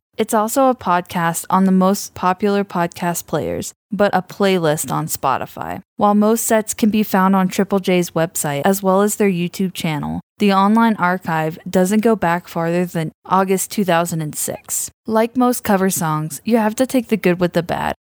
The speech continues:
While there are some incredibly well done ones, there are also some misfires. I enjoy when bands really try to cover a song in their own style instead of as close as they can to the original. It is Like a Virgin after all.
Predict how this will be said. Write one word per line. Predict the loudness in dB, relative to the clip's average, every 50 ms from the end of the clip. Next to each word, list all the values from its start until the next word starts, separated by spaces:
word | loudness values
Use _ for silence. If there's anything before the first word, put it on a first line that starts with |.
| _ _
While | -2 0 0
there | 2 2 2 2
are | 0
some | 2 2 4 4
incredibly | 4 4 2 2 0 0 2 0 2 2 2 2
well | 4 4 2 2 2
done | 0 0 0 0 2
ones, | 2 4 4 4 2 2 0 -4
there | -4 0 2 2 4 4
are | 4
also | 4 2 2 0 0 -2
some | -2 0 0 0 0
misfires. | 0 -2 -4 -6 -8 -8 -8 -10 -10 -10 -10 -12 -12 -14 -16 -16 _ _ -2
I | 0 2 2
enjoy | 4 4 4 4 4 4 4 4
when | 4 4 4 4
bands | 4 4 2 2 2 0
really | 2 2 2 4 2 2
try | 0 0 0 0
to | 0 -2
cover | -2 -4 -4 -2 0 2 0
a | 0
song | 0 0 2 2 4 4
in | 2 2
their | 2 0 0 0
own | 0 0 0 0
style | 0 -2 -2 0 0 0 0 0 0 -2 -4 -6 _ _
instead | 0 2 4 4 2 2 2 2 2 4
of | 4 4 4 4 2
as | 0 0 -2
close | -2 0 2 2 2 2
as | 0 -2
they | 0 0 -2
can | -2 -2 -4 -2 -2 -2 -2
to | -4 -4
the | -4 -4
original. | -4 -6 -8 -8 -8 -10 -10 -10 -10 -10 -12 -12 _ 0
It | 2
is | 2 2 2 0
Like | -2 0 0 0
a | 2
Virgin | 2 2 2 2 0 -2 -4 -4
after | -6 -8 -8 -10 -10 -8
all. | -8 -8 -8 -10